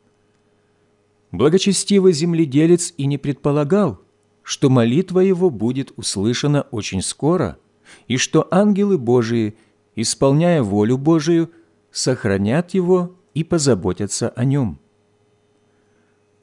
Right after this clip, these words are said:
Он взял с собой на поле одну из младших дочерей. Она беззаботно прыгала по вспаханным бороздам. Внезапно потемнело, подул порывистый ветер. Черные тучи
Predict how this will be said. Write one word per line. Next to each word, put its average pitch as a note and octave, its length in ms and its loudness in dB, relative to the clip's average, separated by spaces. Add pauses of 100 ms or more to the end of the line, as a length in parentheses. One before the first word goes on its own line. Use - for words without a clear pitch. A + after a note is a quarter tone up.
Он A2+ 180 -2
взял C3+ 320 0
с - 80 -6
собой D3+ 300 -2
на B2 120 0
поле F3 320 2
одну C3+ 380 0
из D#3 160 -4
младших A#2+ 480 -4
дочерей. D#2 600 -8 (840)
Она E3+ 220 2
беззаботно E3+ 720 -2
прыгала D#3 480 -2
по G2 160 -6
вспаханным C3 840 -4 (100)
бороздам. D#2 760 -8 (1120)
Внезапно F#2 600 -4
потемнело, C#3 760 -2 (640)
подул G2 400 2
порывистый C#3+ 640 -2
ветер. G2+ 560 -4 (720)
Черные A2+ 540 2
тучи E3+ 580 -4